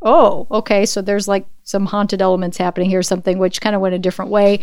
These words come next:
But, um, I thought that was interesting. Um, I, I thought, I thought that, I wish there would have been more about the Chinese crime family,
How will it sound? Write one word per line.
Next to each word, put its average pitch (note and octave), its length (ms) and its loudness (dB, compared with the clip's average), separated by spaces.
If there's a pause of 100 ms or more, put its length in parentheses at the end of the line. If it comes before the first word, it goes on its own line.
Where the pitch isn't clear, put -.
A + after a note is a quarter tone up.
(560)
But, A3 320 4
um, A3 360 6
I A#3 120 2
thought C#4+ 220 4
that C#4 180 6
was C4+ 180 4
interesting. B3+ 800 4 (420)
Um, A3+ 680 6 (120)
I, A3+ 640 6 (240)
I A#3 160 6
thought, A#3+ 580 4 (140)
I D#4 100 6
thought G#4+ 300 4
that, E4+ 120 0
I D4+ 80 6
wish F#4+ 220 2
there F4 140 4
would D#4 120 6
have C4+ 140 4
been C4 180 8
more B3 440 8
about A3+ 380 4
the G#3+ 60 4
Chinese G#3+ 560 4
crime C#4+ 320 4
family, D4+ 640 4